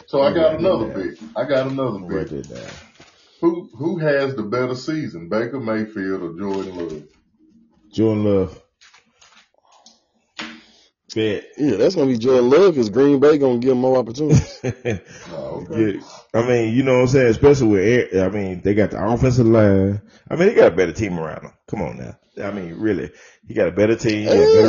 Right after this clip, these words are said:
Speaker 3: I'm not gonna
Speaker 2: receivers.
Speaker 3: say that. I, I,
Speaker 2: The
Speaker 3: well,
Speaker 2: Packers
Speaker 3: I def-,
Speaker 2: team ain't better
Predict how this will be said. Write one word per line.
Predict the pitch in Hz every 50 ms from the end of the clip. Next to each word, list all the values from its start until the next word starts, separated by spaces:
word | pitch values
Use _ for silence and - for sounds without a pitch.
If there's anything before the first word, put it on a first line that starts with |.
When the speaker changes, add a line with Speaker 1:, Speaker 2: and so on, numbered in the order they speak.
| 330 - -
Speaker 3:
I'm | -
not | 226 185 -
gonna | 208 202 196
Speaker 2:
receivers. | 196 -
Speaker 3:
say | 180 165 143 117
that. | 131 147 107 76 - _ _ _ _ _ _ _ 50 50 50 - 69
I, | 73 82 92 98 98
I, | 90 67 57 71 82 90 87
Speaker 2:
The | 80 - 127 131 131 123 110
Speaker 3:
well, | 90 104 -
Speaker 2:
Packers | 175 196 214 220 - 233 233 233 233 233 - - -
Speaker 3:
I | 92 92 90
def-, | - 73 - - - 440 - -
Speaker 2:
team | - 190 208 226 233 214 220
ain't | 220 202 147 104
better | 139 175 220 226 220